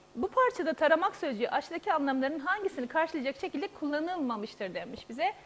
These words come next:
Burada soru kökü çok önemli. Buna dikkat edelim. "Bu sabah erkenden kalktı, her zamanki gibi elini yüzünü yıkayıp saçlarını taradı." demiş. Taramak kelimesi burada değerli öğrenciler,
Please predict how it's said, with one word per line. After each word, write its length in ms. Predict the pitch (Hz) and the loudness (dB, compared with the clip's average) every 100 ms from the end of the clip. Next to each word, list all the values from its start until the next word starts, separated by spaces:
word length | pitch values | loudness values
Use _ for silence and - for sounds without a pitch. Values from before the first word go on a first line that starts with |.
| - - 285 | -20 -10 -4
Burada 200 | 294 320 | -4 0
soru 260 | 320 302 | -2 0
kökü 220 | 311 - | -4 -8
çok 200 | - 302 | 0 2
önemli. 480 | 277 214 190 196 262 370 - - - - - - - - - | 2 -2 -4 -2 0 0 -6 -20 -20 -20 -20 -20 -20 -14 -2
Buna 220 | 311 240 | 0 0
dikkat 240 | - 277 | 0 2
edelim. 420 | 233 196 185 277 381 - - - - - | 2 2 4 2 2 -10 -20 -20 -16 -2
"Bu 120 | 339 | 0
sabah 360 | - 427 320 339 | 4 6 6 6
erkenden 560 | - 370 - 285 214 208 | 4 2 2 2 0 0
kalktı, 520 | 302 339 349 311 320 - - - | 6 6 6 0 0 -4 -18 2
her 180 | 403 | 2
zamanki 460 | 415 370 269 262 233 | 4 2 2 0 0
gibi 160 | 226 214 | 0 0
elini 380 | 311 311 240 | 2 2 0
yüzünü 300 | 240 277 247 | 0 0 -2
yıkayıp 400 | 202 302 302 240 | -4 -4 -2 -2
saçlarını 520 | - 339 339 277 254 320 | 0 -4 0 0 0 0
taradı." 380 | 285 254 269 | 0 0 0
demiş. 400 | 214 196 294 - - - - | -2 -2 -4 -6 -14 -20 -4
Taramak 380 | 294 330 466 - | -2 0 0 0
kelimesi 420 | 370 285 262 269 | 0 0 0 0
burada 300 | 285 240 226 | 2 2 2
değerli 340 | 262 262 277 | 4 4 8
öğrenciler, 580 | 294 240 220 220 240 339 | 6 6 2 2 6 6